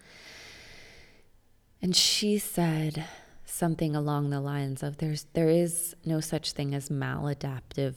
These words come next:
behavior." And that really got me thinking. Because I, this is something that I've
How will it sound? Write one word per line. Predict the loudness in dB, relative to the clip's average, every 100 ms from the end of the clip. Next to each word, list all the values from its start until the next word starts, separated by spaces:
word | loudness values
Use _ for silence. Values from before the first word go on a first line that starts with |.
| -4
behavior." | -6 -4 -4 -4 -4 -6 -6 -8 -12 -20 -20 -20 _ _ _ _ _ _ _ -20 -20 -20 _ -2
And | 2
that | 2 0 -6 -14 -4
really | 0 0
got | 0 -2
me | 0 -2
thinking. | -2 -4 -4 -6 -6 -8 -14 _ _ _ _ _ _ _ _ _ _ _ _ _ _ _ _ _ _ -20 -20 -20 _
Because | 0 0 -2 0
I, | 2 2 0 -4 -16 _ _ _ _ _ _ _ _ -2
this | 2 4
is | 4
something | 2 0 0
that | 0
I've | 0 -2